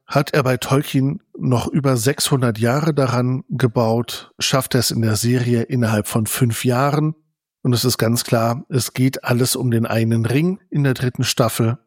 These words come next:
Das sieht man dann unter anderem auch im Trailer, der weitaus düsterer herkommt. Das sind aber nicht die einzigen Handlungsstränge, die es geben wird. So wird es unter anderem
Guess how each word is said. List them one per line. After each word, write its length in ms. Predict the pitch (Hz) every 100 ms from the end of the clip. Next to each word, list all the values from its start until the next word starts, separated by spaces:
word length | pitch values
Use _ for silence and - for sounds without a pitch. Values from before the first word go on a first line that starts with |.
| _
Das 120 | 131
sieht 140 | 175 160
man 80 | 139
dann 180 | 165
unter 280 | 202 160 151
anderem 260 | 147 127 127
auch 280 | 135 131 -
im 340 | 135 120 -
Trailer, 600 | - 135 143 147 139 156 -
der 340 | 123 127 113
weitaus 440 | 127 - 123 110
düsterer 720 | 110 143 160 - 123 117 120 - -
herkommt. 920 | 135 - 135 139 - 131 123 - - _ _ _ _
Das 160 | - 165
sind 140 | 233
aber 140 | 165 139
nicht 180 | 135 131
die 240 | 127 -
einzigen 720 | 131 180 214 - 110 92 87 - -
Handlungsstränge, 1500 | - 135 131 123 123 120 - - 226 165 - - 135 127 127
die 100 | 117
es 160 | -
geben 240 | - 123 147
wird. 140 | 151
So 160 | - 135
wird 120 | 143
es 100 | 139
unter 420 | - 190 208 -
anderem 580 | 123 147 135 123 123